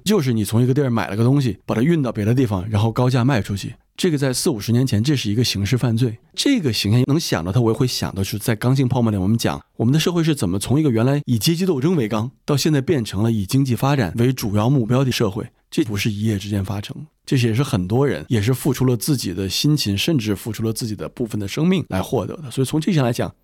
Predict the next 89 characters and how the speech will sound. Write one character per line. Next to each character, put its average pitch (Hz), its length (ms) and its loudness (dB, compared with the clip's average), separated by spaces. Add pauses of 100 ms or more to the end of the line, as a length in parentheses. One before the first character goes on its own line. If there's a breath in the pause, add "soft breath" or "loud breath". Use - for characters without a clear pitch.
我 127 60 0
们 117 80 2
必 156 80 2
须 170 120 0
得 160 80 2
意 214 160 0
识 127 80 2
到 110 60 2
这 117 100 0
个 117 60 2
社 - 180 0
会 143 120 0
的 135 60 4
进 151 240 0
步， 131 140 0
每 110 200 2
一 110 200 -6
代 160 260 -2
都 214 220 2
有 147 100 2
每 120 200 0
一 98 100 -10
代 107 160 0
付 98 200 -6
出 107 120 -2
的 101 60 2
成 98 200 -4
本， 101 140 0
每 95 180 -2
一 104 40 -8
代 117 140 -2
都 120 100 0
有 120 80 4
每 104 180 0
一 90 40 -8
代 101 80 -6
的 107 80 -6
挑 - 300 -10
战。 110 140 -8 (340)
就 180 100 0
我 143 220 2
其 156 140 0
实 208 60 4
是 220 80 2
对 185 100 2
于 160 60 4
高 170 140 0
房 143 160 -4
价 147 120 0
特 294 200 -2
别 156 120 2
特 135 120 -2
别 120 300 2
有 151 420 2
强 117 380 0
烈 196 160 2
的 131 100 0
保 104 240 -2
留 107 140 -2
或 123 100 0
者 131 60 2
有 107 100 -2
强 101 160 -2
烈 123 120 2
批 117 180 0
评 113 140 2
的 104 100 0
人。 101 160 -8 (340)
这 - 120 -2
个 156 60 0
既 233 220 2
是 147 160 0
从 113 240 0
金 165 180 2
融 151 160 2
投 101 220 -2
资 117 100 0
的 190 80 4
角 131 220 -6
度， 104 100 -12
因 107 140 0
为 120 60 2
我 104 160 2
和 - 120 -2
希 110 160 0
勒 110 120 2
会 110 120 0
觉 92 200 -2
得 101 180 0